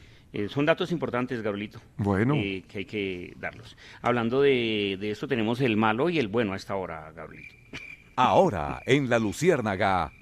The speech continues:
Speaker 3: el malo y el bueno.
Speaker 1: Que había una, eh, empezamos con el malo, Gabrielito, a esta
Speaker 3: Sí.
Speaker 1: hora. Que imagínate que en un bar no entraba nadie, Gabrielito.
Speaker 2: Ajá.
Speaker 1: No entraba nadie. Y al fin entró alguien.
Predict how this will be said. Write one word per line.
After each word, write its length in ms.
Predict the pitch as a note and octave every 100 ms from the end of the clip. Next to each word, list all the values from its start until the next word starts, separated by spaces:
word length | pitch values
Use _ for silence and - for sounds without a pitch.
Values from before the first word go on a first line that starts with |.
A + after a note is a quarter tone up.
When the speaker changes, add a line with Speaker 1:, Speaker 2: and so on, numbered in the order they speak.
| - _ _ -
Speaker 3:
el 340 | B2 B2 E2+
malo 520 | C#2 G2+ D#3+ F2+ C2+ A#1+ G#1 - - - -
y 280 | C#3 C3+ G2
el 200 | D#2 C#2
bueno. 600 | - C3 A#2 C2+ B1 A1 - - - - -
Speaker 1:
Que 100 | B2+
había 220 | A#2+ A2+
una, 640 | A#2 A#2 A#2 A#2 A2+ A2
eh, 160 | B2 A#2
empezamos 400 | B2+ A2+ C3 D#3+
con 100 | G#3
el 80 | D3+
malo, 280 | B2+ A#2 A2
Gabrielito, 340 | G#2+ G#2 G2+
a 20 | G#2+
esta 100 | D3
Speaker 3:
Sí. 80 |
Speaker 1:
hora. 240 | F#2+ - - - - - - -
Que 240 | C3+ C3
imagínate 380 | B2+ B2+ C#3 C3
que 380 | C#3+ C#3 B2 B2
en 100 | A#2+
un 180 | B2 B2
bar 240 | C#3 F3+
no 140 | D3+
entraba 340 | B2+ C3 B2 B2
nadie, 300 | A#2+ G#2 G2
Gabrielito. 440 | F#2+ E2+ F2+ - - -
Speaker 2:
Ajá. 320 | F2 E2+ G#2+
Speaker 1:
No 80 | B2
entraba 300 | B2 A#2+ A2
nadie. 240 | G2 F2+ - - - -
Y 120 | D3
al 60 | C#3+
fin 160 | F#3
entró 220 | F#3+ F#3 F#3
alguien. 260 | F#3 E3+